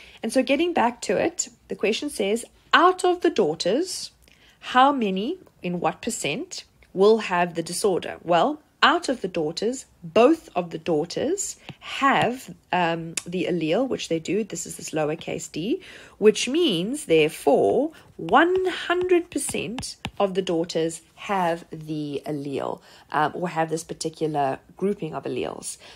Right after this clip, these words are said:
Please be very careful when you answer this. It's often misanswered, um, because you answer, um, as all the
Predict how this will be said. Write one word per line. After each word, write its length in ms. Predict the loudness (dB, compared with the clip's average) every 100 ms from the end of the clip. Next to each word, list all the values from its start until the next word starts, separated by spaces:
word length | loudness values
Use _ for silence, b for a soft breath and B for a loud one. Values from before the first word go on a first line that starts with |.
| -6
Please 240 | 2 4
be 80 | 4
very 260 | 2 2 0
careful 380 | -2 -4 -4 -4
when 160 | -4
you 80 | -4
answer 320 | -4 -4 -4
this. 320 | -4 -4 -4 -12 _ _
It's 180 | -8 -2
often 360 | 0 0 -2 -2
misanswered, 800 | -2 -2 -4 -4 -4 -2 -2 -2
um, 220 | -2 -2
because 460 | -2 -4 0 0 -2
you 80 | -4
answer, 640 | 0 0 -2 -4 0 0 -2 B B _
um, 380 | 2 2 2 -2 0
as 220 | 0 0 2
all 320 | 4 6 4
the 180 | 2